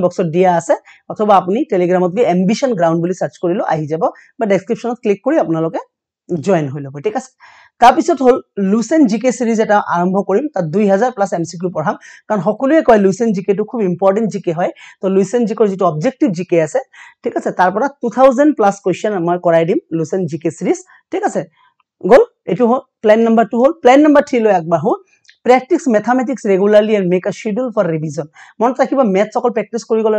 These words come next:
নহ'ব, মেথছৰ কাৰণে কিন্তু ৰিভিজন খুবেই ইম্পৰ্টেণ্ট। তো ৰিভিজনৰ কাৰণে এটা ৰুটিন বনাওক, কাৰণ মেথছ যাতে ৰিভিজনটো এনেকুৱা কৰিব যে দহটা চেপ্টাৰ একেলগে আপুনি ৰিভিজন কৰি আছে, এইটো নকৰিব। এটা চেপ্টাৰ শেষ হৈ দুই নম্বৰ চেপ্টাৰটোলৈ যেতিয়া আগবাঢ়িব, তেতিয়া দুই নম্বৰ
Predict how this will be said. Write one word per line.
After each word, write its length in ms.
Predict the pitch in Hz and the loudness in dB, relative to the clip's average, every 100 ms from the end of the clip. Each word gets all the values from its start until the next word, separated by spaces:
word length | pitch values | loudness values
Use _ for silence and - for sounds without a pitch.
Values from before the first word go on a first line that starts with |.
| 190 | -2
নহ'ব, 160 | 175 220 196 | -4 -4 -4
মেথছৰ 260 | 170 208 180 | -6 -8 -4
কাৰণে 160 | 180 185 | -4 -4
কিন্তু 140 | 185 165 | -4 -4
ৰিভিজন 300 | 160 160 190 190 | -4 -4 -6 -6
খুবেই 180 | 233 254 | -6 -4
ইম্পৰ্টেণ্ট। 360 | 160 147 143 151 - - - | -6 -8 -10 -14 -18 -14 -4
তো 40 | 202 | 0
ৰিভিজনৰ 420 | 202 240 247 269 247 | 2 2 2 2 2
কাৰণে 140 | 233 220 | 2 2
এটা 100 | 208 | 2
ৰুটিন 220 | 180 214 208 | 0 0 -2
বনাওক, 200 | 180 226 - | 0 -2 -2
কাৰণ 140 | 175 165 | -2 0
মেথছ 200 | 180 247 - _ _ - 180 | 0 0 -4 _ _ -8 -4
যাতে 160 | 190 359 - 175 | -4 -4 -4 0
ৰিভিজনটো 340 | 214 254 269 233 | 2 2 2 2
এনেকুৱা 220 | 214 247 240 | 0 -2 2
কৰিব 200 | 226 220 269 349 | 2 2 -2 -2
যে 80 | 170 165 | -4 -2
দহটা 240 | 202 - 254 | -2 -2 -4
চেপ্টাৰ 220 | 247 240 220 | -4 -2 -2
একেলগে 280 | 190 220 220 | 0 0 0
আপুনি 120 | 202 202 | 0 0
ৰিভিজন 280 | 170 160 190 190 | 0 0 -2 -2
কৰি 120 | 190 | -2
আছে, 100 | 190 202 | -2 -4
এইটো 120 | 165 170 | -2 -2
নকৰিব। 260 | 190 196 254 - - - 180 | 0 0 0 -6 -18 -14 -4
এটা 120 | 208 220 | -2 0
চেপ্টাৰ 240 | 226 240 202 | -2 -2 -2
শেষ 120 | 208 202 | -2 0
হৈ 100 | 220 | 0
দুই 100 | 190 196 | 0 0
নম্বৰ 200 | 202 196 - | -2 -4 -6
চেপ্টাৰটোলৈ 500 | - 185 175 180 170 | -6 -6 -4 -4 -4
যেতিয়া 180 | 165 170 | -4 -6
আগবাঢ়িব, 420 | 156 160 220 254 185 370 - _ _ _ _ | -6 -2 0 2 2 0 -4 _ _ _ _
তেতিয়া 220 | 214 233 196 | 0 2 2
দুই 80 | 226 | 2
নম্বৰ 200 | 240 247 | 0 0